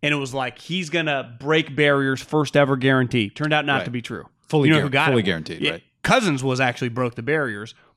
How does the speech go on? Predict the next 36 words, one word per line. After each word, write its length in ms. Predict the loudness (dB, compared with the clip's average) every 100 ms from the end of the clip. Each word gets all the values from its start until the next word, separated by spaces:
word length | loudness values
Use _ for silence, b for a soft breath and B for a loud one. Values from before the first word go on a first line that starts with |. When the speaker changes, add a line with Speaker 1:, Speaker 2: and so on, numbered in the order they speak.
| _
Speaker 1:
but 300 | 2 2 0
kinda, 500 | 0 2 2 2 0
right? 220 | 0 0
He 80 | 0
got 180 | 0 0
a 40 |
sh-, 200 | -2 -4
he 100 | 0
had 100 | 0 0
to 60 |
take 220 | -4 -6
three 260 | -4 -2 0
years, 320 | 0 0 -2
not, 280 | -4 -4 -4
like, 140 | -8 -8
five. 440 | -8 -8 -12 -20 b b b b b b b b _ _ _ _ _ _ _ _ 0
Last 440 | 2 4 2 0
year 340 | 4 6 6 2
or 160 | 0
two 160 | 2 4
years 300 | 6 4 2
ago 140 | 2
when 120 | 2 0
he 60 |
got 180 | 0 -2
his 120 | -4
big 180 | -6 -8
extension, 520 | -6 -6 -6 -6 -6 0
his 120 | 0
second 380 | 2 0 -2 -6
one, 160 | -2
I 60 | 2
mean, 60 | 4
he's 60 |
made, 260 | 6 4 4
let's 260 | 0 0